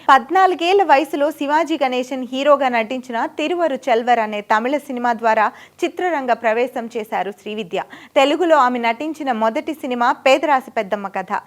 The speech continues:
శ్రీవిద్యను దాసరి నారాయణరావు తన సినిమాల ద్వారా ఎక్కువగా ప్రోత్సహించారు. కె బాలచందర్ దర్శకత్వంలో తమిళ్లో రూపొందిన అపూర్వ రాగంగల్ చిత్రంలో కమల్ హాసన్, రజనీకాంత్ నటించారు. ఇదే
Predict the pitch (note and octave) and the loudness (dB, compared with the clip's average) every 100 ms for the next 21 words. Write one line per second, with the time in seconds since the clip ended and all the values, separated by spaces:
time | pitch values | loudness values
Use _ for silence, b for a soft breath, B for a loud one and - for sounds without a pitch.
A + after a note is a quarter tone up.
0 | B B - C#4+ F4+ E4+ E4 C#4 D4+ C4 | B B -6 -2 0 0 -2 -4 -4 4
1 | A#3+ C#4 D#4+ C4 A3 A#3+ C4+ C4 A#3+ G#3+ | 4 4 -6 -4 0 0 -2 -2 0 0
2 | B3+ C#4+ C#4 C#4 C4 C4 D4+ D4 A#3+ B3 | -2 -4 -4 -6 -10 -6 -2 -2 0 2
3 | B3 A#3+ G#3+ B - D4+ D4+ G4+ E4+ D4 | 2 2 0 B -4 -4 0 -2 0 0
4 | G#3+ A3 A3 G3+ G3 F#3 E3+ - B B | 0 -4 -6 -14 -14 -10 -10 -10 B B
5 | D#4 D#4+ A#3+ A#3 D4 F#4+ F#4 E4+ C4+ C#4 | -2 0 6 6 6 4 0 0 2 0
6 | C4+ - C#4 C#4 B3+ B3 E4+ - D4 F4 | 0 -8 -6 -4 0 0 0 4 4 4
7 | G4 F#4 D4+ C#4+ C#4+ C4 B3+ - A3 D#4 | 2 2 -2 -2 -4 0 -2 0 -2 -2
8 | D4+ B3+ A3+ A3 B3 C4 B3 A#3 A#3 A#3 | 2 2 6 4 4 -2 -4 -4 -8 -8
9 | A#3 A#3 A#3+ G3+ B B - D4+ F#4 F#4 | -6 -2 -2 -2 B B 4 6 6 2
10 | F4+ E4 E4 A#3+ A#3 A#3 A#3+ A#3+ A3 A3 | 0 0 -4 0 0 -2 -6 -4 -6 -6
11 | G#3 G3 G3+ G3 E3 - B B3+ B3 F4 | -8 -8 -10 -8 -10 -10 B -8 -4 0